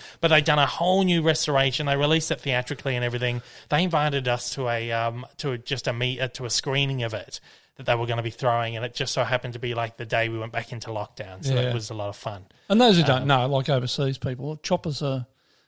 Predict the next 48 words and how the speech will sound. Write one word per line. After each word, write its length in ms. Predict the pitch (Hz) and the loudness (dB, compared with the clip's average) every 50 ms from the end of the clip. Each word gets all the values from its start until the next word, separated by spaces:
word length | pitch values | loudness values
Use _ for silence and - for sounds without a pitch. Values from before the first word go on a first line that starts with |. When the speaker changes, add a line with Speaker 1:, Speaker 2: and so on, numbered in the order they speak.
| _ - | _ -4
Speaker 2:
a 60 | 151 | -2
notorious 960 | 143 135 123 123 - - - - 143 135 131 131 127 131 120 - - - - - _ _ _ _ _ - | 0 0 0 -2 -4 -6 -4 -2 0 0 0 0 0 -2 -4 -6 -8 -8 -10 -14 _ _ _ _ _ -14
criminal 340 | - - 147 127 123 120 120 | -8 -4 -2 -2 -2 -2 -4
who's, 360 | 110 120 123 123 - - - - | -4 -4 -6 -6 -8 -10 -10 -10
he's 200 | - 139 120 - | -10 -10 -10 -12
passed 400 | - - 139 123 120 - - - | -10 -8 -8 -6 -8 -8 -12 -12
now. 240 | 131 123 135 151 143 | -14 -14 -14 -16 -16
He 140 | 131 127 139 131 | -14 -12 -8 -6
Speaker 1:
Yeah. 240 | 123 113 110 104 | -4 -4 -4 -4
Speaker 2:
died 220 | 104 143 131 131 127 | -4 -4 -4 -4 -6
a 40 | 127 - _ _ - | -8 -12 _ _ -12
few 140 | - 160 139 | -10 -8 -6
years 200 | 135 147 147 143 | -4 -4 -6 -4
ago, 200 | 147 143 143 143 - _ - | -6 -6 -6 -8 -10 _ -8
Speaker 1:
Mm. 200 | 120 120 117 113 | -6 -4 -4 -4
Speaker 2:
four 80 | 135 | -6
or 40 | 151 | -6
five 220 | - - 165 156 156 | -6 -6 -6 -6 -6
years 180 | 160 170 190 | -8 -10 -12
ago. 140 | 226 214 202 - _ _ _ | -12 -14 -16 -16 _ _ _
Speaker 1:
Bit 100 | - 165 | -6 -6
of 60 | 175 | -4
a 60 | 165 - | -4 -6
character. 580 | - - - 147 123 110 107 - - 101 98 - _ - | -8 -6 -4 -4 -4 -4 -4 -8 -12 -14 -16 -16 _ -6
Speaker 2:
He 160 | 170 143 139 135 | -2 0 0 0
was 200 | 135 135 139 139 | 0 0 0 0
a 220 | 143 139 139 135 123 | 0 2 2 0 0
hell 360 | - - - - 165 156 151 | -2 -4 -2 2 4 4 4
of 80 | 143 131 | 4 4
a 80 | 123 113 | 2 -2
character. 460 | - - 127 110 107 104 - - 101 117 | -2 -4 -4 -4 -6 -8 -10 -14 -10 -6
Speaker 1:
Mm. 360 | 120 127 123 120 117 113 107 - _ _ _ _ _ _ _ _ - | -4 -4 -2 -2 -4 -6 -8 -10 _ _ _ _ _ _ _ _ -8
Speaker 2:
Um, 540 | 139 139 139 135 131 131 127 131 127 127 127 143 | -6 -4 -2 0 0 0 0 0 0 -2 0 2
we 100 | 175 185 | 2 2
used 120 | 175 - | 2 0
to, 80 | - - 254 | -2 -4 -2
we 140 | 220 226 | 0 0
used 140 | 233 240 - | 0 -2 -2
to 60 | - | 0
see 160 | - - 247 240 | 0 2 2 2
him 80 | 208 165 | 2 2
driving 320 | - 175 160 151 151 139 | 2 2 2 2 2 2
home 120 | 147 151 | 0 0
from 140 | 135 - 131 | 0 -2 -2
work. 320 | 123 165 170 131 127 - 151 | 0 0 0 0 -2 -2 0
Speaker 1:
Yeah, 140 | 127 123 | 2 4
we 80 | - - | 4 4
did 160 | - - 135 | 2 0 -2